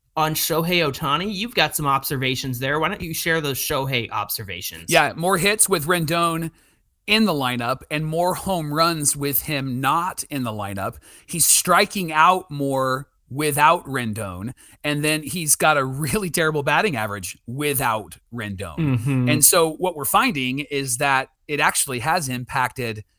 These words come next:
Speaker 2: Shohei more than Mike Trout. And typically it's been, what, Hunter Renfroe batting
Speaker 1: Yes.
Speaker 2: behind Shohei and, and when Rendon is out, and Shohei batting third. And so
Speaker 1: Yeah.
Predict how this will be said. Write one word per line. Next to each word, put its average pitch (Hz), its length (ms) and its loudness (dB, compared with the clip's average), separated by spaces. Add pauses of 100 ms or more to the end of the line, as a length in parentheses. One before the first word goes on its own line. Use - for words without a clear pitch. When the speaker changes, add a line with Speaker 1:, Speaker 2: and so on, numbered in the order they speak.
Speaker 2:
Shohei 131 800 0
more 123 280 -4
than 123 160 -4
Mike 117 260 0
Trout. 135 360 2 (140)
And 139 120 -4
typically 165 540 2
it's 147 160 -2
been, 143 300 0
what, 131 200 0
Hunter 143 280 -4
Renfroe 131 680 0 (220)
batting 135 340 4
Speaker 1:
Yes. 127 80 2
Speaker 2:
behind 190 400 0
Shohei 113 680 -2 (300)
and, 135 420 0 (260)
and 123 180 -4
when 131 140 -4
Rendon 127 380 -2
is 110 160 0
out, 117 260 -2 (100)
and 127 240 -2
Shohei 143 360 -2
batting 120 320 0
third. 160 400 0
And 123 120 -4
so 131 200 2
Speaker 1:
Yeah. 101 220 -2